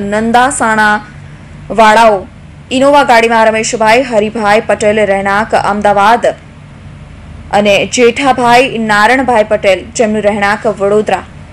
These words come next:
અર્જણભાઈ પટેલનું રહેણાંક નડિયાદ તથા દેવજીભાઈ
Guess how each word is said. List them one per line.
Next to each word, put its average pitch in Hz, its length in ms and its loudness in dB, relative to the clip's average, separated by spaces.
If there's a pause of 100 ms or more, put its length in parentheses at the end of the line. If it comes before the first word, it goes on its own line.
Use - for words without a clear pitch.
(1040)
અર્જણભાઈ 262 520 4
પટેલનું 240 460 2
રહેણાંક 208 560 2
નડિયાદ 214 640 2
તથા 220 360 0
દેવજીભાઈ 208 760 0